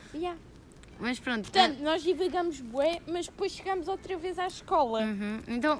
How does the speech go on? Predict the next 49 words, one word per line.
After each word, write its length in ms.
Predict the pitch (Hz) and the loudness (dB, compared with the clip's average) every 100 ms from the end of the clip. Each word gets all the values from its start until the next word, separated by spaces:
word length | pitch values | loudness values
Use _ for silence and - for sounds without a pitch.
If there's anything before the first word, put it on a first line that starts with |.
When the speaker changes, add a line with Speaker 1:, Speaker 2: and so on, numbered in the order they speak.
| - | 0
Speaker 2:
ah, 140 | 240 220 | -6 -2
podemos 320 | 240 269 240 | 2 2 2
voltar 260 | 247 233 | -2 -2
a 60 | 220 | -2
falar 200 | 214 220 | 0 -2
da 80 | 208 | -2
escola, 500 | 202 208 196 190 214 - | -4 -2 -2 -4 -8 -8
ou 120 | - 208 | -4 -2
não? 220 | 185 180 - - - | -2 -8 -16 -20 -8
Speaker 1:
Não 140 | 339 381 | -4 -4
sei. 320 | 381 311 277 - | -2 -2 -4 -10
Speaker 2:
O 60 | 202 | -8
que 120 | 220 | -4
é 40 | 240 | -2
que 60 | 247 | -2
nós 220 | 233 226 - | -2 -4 -8
estávamos 480 | - - 220 214 214 | -8 -4 -2 -2 -4
a 40 | 202 | -6
falar? 300 | 202 196 185 | -6 -6 -6
Speaker 1:
Estávamos 500 | - - 254 240 233 | -12 -4 4 4 4
Speaker 2:
Ah, 40 | |
Speaker 1:
a 20 | |
falar 240 | 302 311 320 | 0 2 4
sobre 100 | 277 | 4
Speaker 2:
pontos 160 | 269 | 4
Speaker 1:
histórias 320 | 269 277 262 240 | 4 6 6 4
à 40 | |
Speaker 2:
negativos. 360 | 262 254 190 240 | 2 2 0 -4
Speaker 1:
toa. 240 | 208 196 - - - - - - - - - | -4 -6 -10 -20 -20 -20 -18 -20 -20 -20 -8
Speaker 2:
E 120 | 226 | -4
ne-, 180 | 226 220 | -4 -4
e 100 | 233 | -6
positivos. 640 | 196 208 214 208 180 180 | -6 -8 -6 -6 -8 -8
Tu 60 | - | -4
deste 280 | 277 294 269 | -2 -2 -4
os 60 | |
teus 180 | 240 247 | -6 -8
positivos 500 | - 220 208 208 180 | -6 -8 -6 -8 -10
todos? 400 | - 180 - - - - | -12 -12 -12 -18 -20 -14
Speaker 1:
Dei 180 | 247 269 | -2 0
só 180 | - 269 | 2 2
dois. 500 | 269 240 233 - - - | 2 0 -2 -8 -14 -12
Speaker 2:
Ok, 320 | 196 196 180 | -8 -6 -6
força, 320 | - 196 180 | -4 -6 -4
dá 160 | 190 202 | -2 -2
o 60 | |
último. 300 | 196 190 175 180 | -2 -6 -10 0
Speaker 1:
Não 80 | 269 | 0
se 140 | - | 0